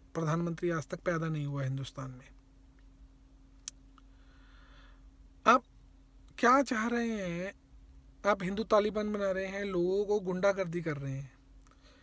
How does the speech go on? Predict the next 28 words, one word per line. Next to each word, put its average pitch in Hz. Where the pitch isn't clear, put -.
आरएसएस -
तो 254
वैसे 214
ही 220
एक 214
गुंडा 185
ऑर्गेनाइजेशन, 175
टेररिस्ट 185
ऑर्गेनाइजेशन 170
था। 160
यूपी 180
के 180
सीएम 175
योगी 170
का 180
जो 165
हिंदू 165
युवा 190
वाहिनी 175
है 160
वो 208
भी 220
गुंडों 185
का 185
ही 170
एक 180
समूह 175
है। 139